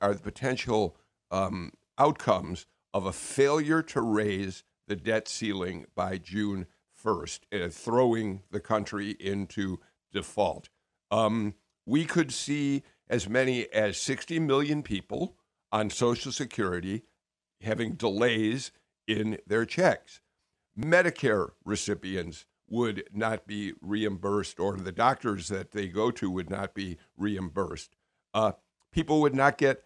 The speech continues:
food stamps. Tax refunds,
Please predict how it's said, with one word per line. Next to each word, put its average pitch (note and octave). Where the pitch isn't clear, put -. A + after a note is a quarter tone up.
food F#3+
stamps. -
Tax -
refunds, F#2+